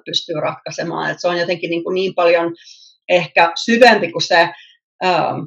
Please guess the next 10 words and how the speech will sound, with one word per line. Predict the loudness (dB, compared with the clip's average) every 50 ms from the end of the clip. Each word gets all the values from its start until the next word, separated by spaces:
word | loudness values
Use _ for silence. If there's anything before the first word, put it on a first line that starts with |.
| 0
pelkästään, | 4 4 4 4 2 -2 -6 -4 -6 -6
niin | -6 -6
kuin, | -6 -2
datalla | -2 -2 0 2 2 2 4 2 2
katsominen, | 2 -2 -2 -2 -4 -4 -4 -2 -2 -4 -8 -8 -8 -8 -6
että, | -4 -4 -6 -6 -6 -2 0 0 0
äh, | 0 -2 -6 -4 -4 -2 -2 -2 -2 -2 -4 -8 _ _ -8
ehkä | -6 -6 -4 0 0
just | 0 0 -2 -4
semmosia | -6 -6 -6 -2 0 0 0 0